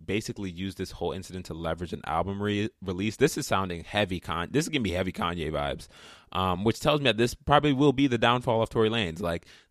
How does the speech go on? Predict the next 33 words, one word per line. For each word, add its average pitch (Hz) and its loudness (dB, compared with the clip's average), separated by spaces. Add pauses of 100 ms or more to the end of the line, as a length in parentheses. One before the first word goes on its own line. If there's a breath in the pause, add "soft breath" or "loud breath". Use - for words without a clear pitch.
(120)
I 90 2
don't 110 -2
think 113 -6
he's 110 -4
gonna 104 -6
become 98 -6
an, 92 -6
an 92 -8
artist 95 0
that 78 -2
people, 90 0 (400 soft breath)
like, 101 0
you 120 -6
can't 180 2
really 139 4
forget 98 2
this. 85 -6
This 101 -4
isn't 143 -6
the 135 0
Chris 131 -2
Brown 110 4
Rihanna 92 4
situation. 82 -2
Like, 80 -8
this 175 4
is 147 2
worse. - 0 (440 loud breath)
Um, 98 2
he 120 2
actively 117 2
shot 107 4 (320)
this 101 -2